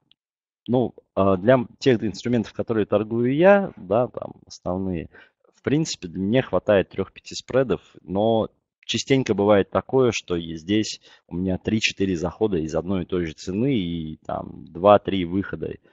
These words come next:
причем по одной и той же, условно, цене в один и тот же стоп. Потому, почему это важно? Почему не стоит держать, э, долго передерживать убыточную позицию в данный момент, в данном случае? Поскольку мы не знаем,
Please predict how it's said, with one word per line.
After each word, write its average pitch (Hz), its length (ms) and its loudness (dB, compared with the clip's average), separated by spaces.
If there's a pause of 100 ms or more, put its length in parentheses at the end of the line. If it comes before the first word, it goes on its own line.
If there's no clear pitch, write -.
(180)
причем - 340 -8
по 71 100 0
одной 92 240 -4
и - 20 -12
той 82 200 -6
же, 76 120 -10 (680)
условно, 82 420 -6
цене 90 380 -4
в 78 80 -2
один 78 300 -6
и - 20 -12
тот 76 180 -16
же 78 80 -16
стоп. - 280 -14 (540)
Потому, - 300 0
почему 185 580 0 (140)
это 110 300 2
важно? 98 400 4 (160)
Почему 147 420 0
не 110 140 2
стоит 120 340 -2
держать, 101 600 2
э, 90 260 2
долго 117 360 4
передерживать 107 800 2
убыточную 87 460 -8
позицию 85 420 -8
в 71 40 -20
данный 90 260 0
момент, 82 380 -8 (400)
в 82 60 -20
данном 98 260 2
случае? - 420 -12
Поскольку 127 400 -2
мы 131 140 2
не 160 120 2
знаем, 135 540 2